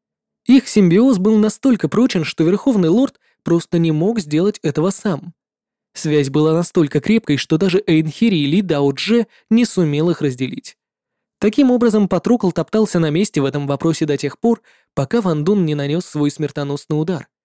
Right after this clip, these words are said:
Всего за мгновение рана перворожденного полностью исчезла.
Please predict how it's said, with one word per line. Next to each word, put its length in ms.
Всего 300
за 80
мгновение 560
рана 200
перворожденного 800
полностью 640
исчезла. 520